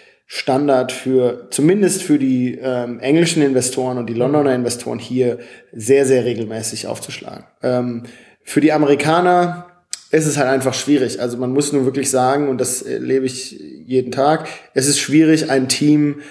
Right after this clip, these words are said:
ähm, ein internationales Team über verschiedene Zeitzonen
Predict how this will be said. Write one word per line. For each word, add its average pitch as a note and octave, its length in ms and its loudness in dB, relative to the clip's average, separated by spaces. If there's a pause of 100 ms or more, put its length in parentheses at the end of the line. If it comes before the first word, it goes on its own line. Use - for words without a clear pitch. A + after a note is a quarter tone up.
(240)
ähm, B2 680 0
ein C3+ 100 0
internationales B2+ 800 2
Team D3 300 0
über C3 220 0
verschiedene B2+ 380 -4
Zeitzonen B2+ 760 0